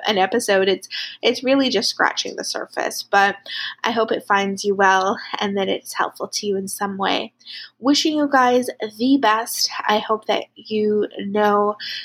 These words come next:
you're never alone, and I hope that you get the signs that you're seeking, the signs that you're looking for. I'm offering still, um, the magical membership, so if you're interested in that, definitely reach out, let me know.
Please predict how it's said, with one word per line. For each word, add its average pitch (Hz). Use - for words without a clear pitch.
you're 214
never 254
alone, 185
and 208
I 190
hope 208
that -
you 208
get -
the 196
signs 196
that -
you're 202
seeking, 202
the 202
signs 190
that -
you're 208
looking 196
for. 202
I'm 220
offering 208
still, 208
um, 196
the 196
magical 185
membership, 254
so -
if 185
you're -
interested -
in 190
that, 220
definitely 185
reach 196
out, 220
let 196
me 196
know. 190